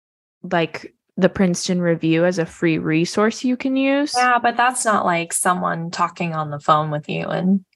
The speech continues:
Speaker 2: giving you,
Speaker 1: Yeah, it's
Speaker 2: you know?
Speaker 1: not.
Speaker 2: 'Cause that's
Speaker 1: I don't
Speaker 2: something
Speaker 1: know.
Speaker 2: I really wish I had. Just, like,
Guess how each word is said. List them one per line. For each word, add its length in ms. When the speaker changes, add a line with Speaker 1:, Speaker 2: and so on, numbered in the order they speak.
Speaker 2:
giving 200
you, 60
Speaker 1:
Yeah, 520
it's 220
Speaker 2:
you 20
know? 80
Speaker 1:
not. 480
Speaker 2:
'Cause 120
that's 260
Speaker 1:
I 60
don't 100
Speaker 2:
something 320
Speaker 1:
know. 100
Speaker 2:
I 140
really 500
wish 260
I 80
had. 500
Just, 240
like, 300